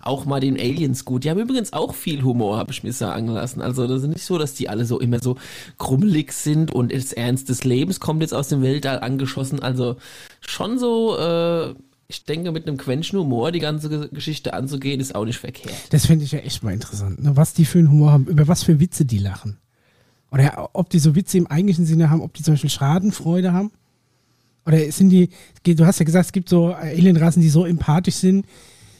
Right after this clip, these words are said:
Speaker 2: dass, also ich weiß nicht, wenn jetzt einer irgendwie blöd stolpert und hinfällt und sich, sagen wir mal,
Speaker 1: <laughs>
Speaker 2: offensichtlich nicht extrem wehtut,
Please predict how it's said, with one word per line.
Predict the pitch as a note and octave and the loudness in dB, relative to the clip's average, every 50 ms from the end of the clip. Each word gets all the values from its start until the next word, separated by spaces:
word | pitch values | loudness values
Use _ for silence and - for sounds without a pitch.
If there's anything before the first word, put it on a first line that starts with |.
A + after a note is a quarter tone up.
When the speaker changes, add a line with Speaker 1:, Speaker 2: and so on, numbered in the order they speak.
| _ - | _ 0
Speaker 2:
dass, | D3+ D#3+ D#3+ - - | 2 2 2 0 -2
also | - E3+ F3+ E3+ | -2 0 0 2
ich | E3 | 2
weiß | G3 G#3+ - | 2 2 0
nicht, | G3+ - - | 0 0 2
wenn | F#3 F#3+ | 2 4
jetzt | F#3+ G3 G3 - | 2 2 0 -2
einer | - G3 G3+ G#3+ G#3 G3+ G3 F#3+ - - _ _ _ _ | -2 -2 0 2 2 2 2 0 -2 -4 _ _ _ _
irgendwie | - G#3 F#3+ G3 F#3+ G3 | 0 4 4 6 6 6
blöd | E3 - F3 G3+ A3+ - | 6 6 4 4 4 2
stolpert | - G3 G3+ G#3 G#3+ G3 | -2 -6 -6 -4 -4 -2
und | D#3 F3 | 2 4
hinfällt | E3+ F#3 A3+ A#3 - - D#3+ D#3 D#3 E3+ F3+ - _ _ _ _ _ _ _ _ _ _ _ - | 4 6 4 4 4 4 4 6 6 4 2 -2 _ _ _ _ _ _ _ _ _ _ _ -2
und | - E3+ E3 E3 E3+ E3+ E3 D#3+ E3 _ _ _ _ _ - | 4 6 6 6 6 6 2 -2 -6 _ _ _ _ _ -4
sich, | - F3 F3 - | 0 2 2 4
sagen | - G3 F#3 F3+ | 4 2 2 0
wir | E3+ D#3+ | -2 -4
mal, | D3+ - | -4 0
Speaker 1:
<laughs> | F#3 | 2
Speaker 2:
offensichtlich | A#3 A#3+ A#3+ - B3 G3+ G3 G3+ G#3+ - - - F#3+ F#3 E3+ - - - - - - - _ _ _ - - _ _ _ _ - - | 2 2 2 2 0 0 2 0 0 -2 0 2 4 4 4 4 0 -8 -14 -18 -20 -20 _ _ _ -16 -16 _ _ _ _ -2 2
nicht | D3+ D#3+ E3+ F#3 F#3+ G3 G3+ A3 B3+ A#3+ - - - - _ _ _ _ - | 4 6 6 8 8 8 6 6 6 4 0 -4 -12 -16 _ _ _ _ -2
extrem | G3 F3 D#3+ - - F3 F3 G3 F#3+ E3 | -2 -2 0 2 2 2 2 2 2 2
wehtut, | E3+ F3 F#3+ F3 - E3 D#3+ E3 E3 | 0 0 0 0 -2 -2 -2 -2 -4